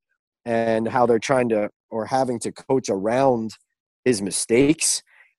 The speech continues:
There's also the offensive line, and when you're playing with such a rebuilding offensive line, a lot of young guys, have to account for that as well. So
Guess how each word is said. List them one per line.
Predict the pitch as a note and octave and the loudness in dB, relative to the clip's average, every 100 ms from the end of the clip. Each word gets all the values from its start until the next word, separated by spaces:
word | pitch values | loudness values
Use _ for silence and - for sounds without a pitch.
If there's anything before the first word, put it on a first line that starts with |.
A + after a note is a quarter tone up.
| _ | _
There's | B2 A#2 | 0 4
also | C3 C3+ B2 | 4 4 0
the | A#2 | 0
offensive | A2+ A#2 B2+ A2+ A2+ F#2 | 2 2 0 -6 -8 -6
line, | G#2+ A2+ B2+ | -4 0 0
and | B2 | 0
when | G#2+ | -4
you're | G#2+ | -8
playing | F#2+ C3 A#2 A2+ | -6 -4 -4 -6
with | A2 | -6
such | A#2 - | -8 -6
a | G#2 | -6
rebuilding | G#2+ F#2+ A2 A2 A2 | -6 -2 0 0 0
offensive | G#2+ G#2+ A2+ A2 F#2+ | 0 0 -2 -4 -2
line, | G#2+ A2+ | 0 2
a | G#2+ | 2
lot | G#2 F#2 | 0 0
of | |
young | F2 G2 A2+ | -4 -4 0
guys, | A2+ A2 A2 G#2+ A2 _ _ _ - | 2 4 4 2 -2 _ _ _ -2
have | A2 - | -2 -2
to | G#2+ | -6
account | F#2 A#2 G#2+ - | -4 -4 -4 -2
for | |
that | G#2 G#2+ | 0 2
as | G2+ F2 | 0 -2
well. | G#2 G#2 | 0 0
So | - G#2 F#2+ | 0 -2 -2